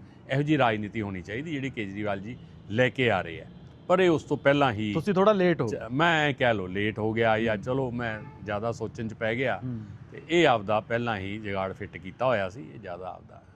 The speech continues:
Speaker 1: ਕਰ ਗਿਆ ਕੰਮ ਆਪਦਾ।
Speaker 2: ਭਾਜੀ, ਤੁਹਾਡੀ ਬਾਊ ਭਗਵਾਨ ਦਾਸ ਅਰੋੜਾ ਜੀ ਹੋਰਾਂ ਨਾਲ ਪਿਆਰ ਵਧੀਆ ਸੀ ਤੁਹਾਡਾ, ਵੀ ਚੰਗਾ ਪਿਆਰ ਸੀ ਉਹਨਾਂ ਨਾਲ? ਤੁਹਾਡੇ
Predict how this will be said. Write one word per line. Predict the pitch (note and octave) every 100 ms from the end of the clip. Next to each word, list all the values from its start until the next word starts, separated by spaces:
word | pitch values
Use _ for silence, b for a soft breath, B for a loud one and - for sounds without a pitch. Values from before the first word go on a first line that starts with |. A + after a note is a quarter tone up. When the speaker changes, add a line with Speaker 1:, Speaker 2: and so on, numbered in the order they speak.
| -
Speaker 1:
ਕਰ | G#2+
ਗਿਆ | F2+ F2
ਕੰਮ | D#2+ D#2+
ਆਪਦਾ। | G1+ - b b b -
Speaker 2:
ਭਾਜੀ, | A#3 B3
ਤੁਹਾਡੀ | B3+ B3
ਬਾਊ | G3+ G#3
ਭਗਵਾਨ | G#3+ A#3 A#3
ਦਾਸ | G3+ F#3
ਅਰੋੜਾ | F#3 F#3
ਜੀ | F#3
ਹੋਰਾਂ | F#3+ G#3
ਨਾਲ | G#3 G3 - - - -
ਪਿਆਰ | E3 E3
ਵਧੀਆ | D3+ G#3
ਸੀ | A#3
ਤੁਹਾਡਾ, | F#3 F#3
ਵੀ | F#3+
ਚੰਗਾ | F3 F#3
ਪਿਆਰ | G#3 G#3
ਸੀ | F3
ਉਹਨਾਂ | F3 G3
ਨਾਲ? | F#3+
ਤੁਹਾਡੇ | D#3+ F#3 F3+ F#3 F3+